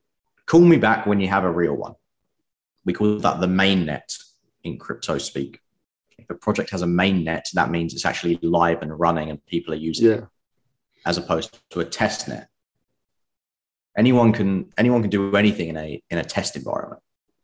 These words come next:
Speaker 2: So it's gotta have a current use case, and
Speaker 1: Yep.
Speaker 2: there have to be people actually using it, basically, is what you're
Speaker 1: Yeah.
Speaker 2: saying.
Speaker 1: It's the same as, it's the same as stocks. Like, I don't invest in, invest in companies that don't have any revenue.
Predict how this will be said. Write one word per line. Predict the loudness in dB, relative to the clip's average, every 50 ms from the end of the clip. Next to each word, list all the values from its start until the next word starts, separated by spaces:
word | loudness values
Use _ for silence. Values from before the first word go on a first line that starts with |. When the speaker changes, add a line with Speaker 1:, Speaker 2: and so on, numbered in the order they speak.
| _ _ _ _ _ _
Speaker 2:
So | _ 4 4
it's | 4 6
gotta | 6 6 6 8
have | 8 6
a | 4
current | 4 4 4 6 6 6 4 4
use | 6 6 6 6 4 2
case, | 4 6 8 8 8 6 4 2 -10 -12 -16 _ _ _ _ _ _ _ _ _ -8
and | -4 -2 2 4 4
Speaker 1:
Yep. | 4 2 2 -4 -14 -20 _ _ _ _ _ _
Speaker 2:
there | -16 -6 -2 0 0 2
have | 2 0 -2 -2
to | 0
be | 0 0 0
people | 0 -2 0 0 2
actually | 2 2 -2 -2 -6 -6
using | -2 -2 -2 -2 -2 -4 -12 -18
it, | -20 _ _ _ -12
basically, | -10 -10 -8 -10 -10 -12 -10 -8
is | -6 -4
what | -4 -2 0
you're | 0 0 0
Speaker 1:
Yeah. |
Speaker 2:
saying. | 0 -4 -14 _ _ _ _ _ _ _ _ _ _ _ _ _ _ _ _ _ _ 0
Speaker 1:
It's | 0 0 2
the | 4 2
same | 4 4 2 4 6 6
as, | 6 6 4 2 -2 -2 -2
it's | -2 2
the | 2 0
same | 2 2 0 2 2
as | 0 0
stocks. | 0 2 2 2 2 0 -2
Like, | -2 0 4
I | 4 4
don't | 4 4
invest | 4 2 2 0 0 -6
in, | -8 -8 -8 -2
invest | 0 2 2 2 2 0 -2
in | -2
companies | 0 0 -2 -2 -2 -4 -4
that | -2 0
don't | 2 2 2 0
have | -2 -2
any | -2 -2 -2 0
revenue. | 2 2 2 2 0 -6 -10 -12